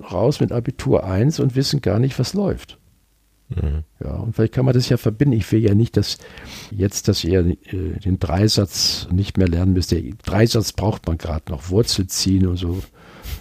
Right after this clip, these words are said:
Speaker 1: Integralrechnung <laughs> brauche ich nicht für die Gestaltung eines glücklichen Lebens. Aber ich glaube, wenn ich heute das erzähle, und dann kommt es eher an, ich,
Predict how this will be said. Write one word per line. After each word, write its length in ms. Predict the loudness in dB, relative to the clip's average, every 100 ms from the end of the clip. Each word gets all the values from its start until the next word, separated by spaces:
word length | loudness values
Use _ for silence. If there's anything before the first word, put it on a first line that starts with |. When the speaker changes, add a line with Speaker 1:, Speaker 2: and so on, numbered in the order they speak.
| -14 -20 -4
Speaker 1:
Integralrechnung 1080 | 0 2 2 2 0 0 2 0 0 0 0 -2 -12 -18 -14 -2
<laughs> 100 | -2 -2 -14 -4
brauche 320 | 0 2 2
ich 140 | 0
nicht 160 | -2 -2
für 120 | 0
die 180 | 0 -2 -6 -20 -20 -20 -20 -12 -6 -6 -4
Gestaltung 640 | -6 -2 0 0 -2 -4 -6 -18 _ _
eines 240 | -4 -2
glücklichen 440 | -2 -2 -2 0 0
Lebens. 400 | 2 0 -4 -12 -20 -20 -20 -20 -20 -20 _ _ -6
Aber 500 | -2 0 0 0 -4 -14 _ _ _ _ _ _ -12
ich 120 | 0
glaube, 180 | 2 4
wenn 100 | 4
ich 160 | 4
heute 580 | 4 4 4 2 2 -4 -12 -2
das 220 | -2 0
erzähle, 540 | -4 -2 2 4 4
und 320 | 2 -2 -10 _ _ _
dann 180 | -4 -2
kommt 220 | -2 -2
es 180 | -2 -4
eher 320 | 2 4 4
an, 160 | 2 0
ich, 300 | -2 -6